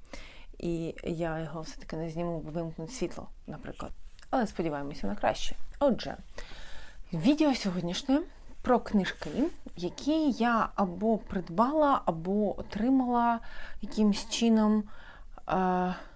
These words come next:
переважно придбала, насправді. Отримала тільки одну, і ту забула з рюкзака виняти. Щас заганяю. Anyway, книги нові, які у мене з'явилися в хаті. Це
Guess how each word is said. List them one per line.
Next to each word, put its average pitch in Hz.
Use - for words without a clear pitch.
переважно 202
придбала, 160
насправді. 156
Отримала 190
тільки 165
одну, 202
і 214
ту 226
забула 190
з 170
рюкзака -
виняти. -
Щас -
заганяю. 160
Anyway, 269
книги 254
нові, 196
які 233
у 262
мене 202
з'явилися 175
в 165
хаті. -
Це 233